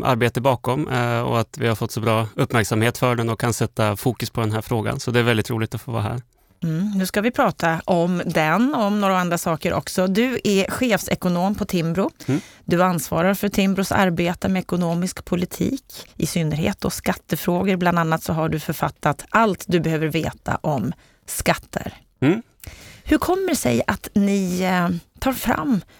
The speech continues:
Speaker 2: det här byggindexet?
Speaker 1: Ja, det börjar ju med att man måste, måste se problembilden, att Sverige är inne i en kris skulle jag säga på bostadsmarknaden. Och det verkar som att många inte riktigt har den här krisinsikten, att man tror att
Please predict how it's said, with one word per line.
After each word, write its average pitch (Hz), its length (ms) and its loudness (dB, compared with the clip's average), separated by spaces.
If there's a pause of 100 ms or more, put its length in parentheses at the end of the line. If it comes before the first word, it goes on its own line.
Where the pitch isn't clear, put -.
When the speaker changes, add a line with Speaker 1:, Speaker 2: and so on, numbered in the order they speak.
(160)
Speaker 2:
det - 80 0
här 160 440 0
byggindexet? - 1300 -4 (520)
Speaker 1:
Ja, 135 300 0
det 131 140 0
börjar 131 300 6
ju 147 60 4
med 135 140 4
att 117 120 -4
man 120 280 0
måste, 117 160 -2
måste 127 300 0
se 113 260 2
problembilden, 107 960 0
att 104 100 -2
Sverige 123 380 2
är 117 60 2
inne 110 200 2
i 104 100 2
en 98 140 2
kris 139 500 0
skulle 101 240 0
jag 101 120 2
säga 104 300 -2
på 107 100 -6
bostadsmarknaden. 110 880 0
Och 113 120 2
det 117 180 2
verkar 117 260 0
som 113 200 0
att - 240 -4 (360)
många 123 340 4
inte 110 140 -2
riktigt 110 260 -2
har 147 260 4
den 110 140 2
här 101 180 2
krisinsikten, 110 920 -2
att 110 160 -2
man 110 100 0
tror 107 320 0
att - 280 -4